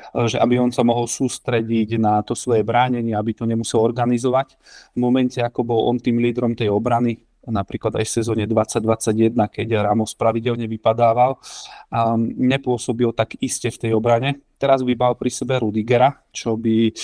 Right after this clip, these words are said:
mohol byť pre ňoho obzvlášť fajn, pretože ten Rudiger je vodca, komunikuje s tou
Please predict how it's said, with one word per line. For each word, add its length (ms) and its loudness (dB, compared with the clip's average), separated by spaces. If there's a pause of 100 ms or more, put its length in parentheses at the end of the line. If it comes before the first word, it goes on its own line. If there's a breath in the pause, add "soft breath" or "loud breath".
(200)
mohol 320 2
byť 120 -2 (120)
pre 160 2
ňoho 320 -2 (300)
obzvlášť 640 0
fajn, 320 2
pretože 400 -4
ten 160 -2
Rudiger 400 0
je 160 4
vodca, 480 0
komunikuje 640 0
s 160 -10
tou 80 0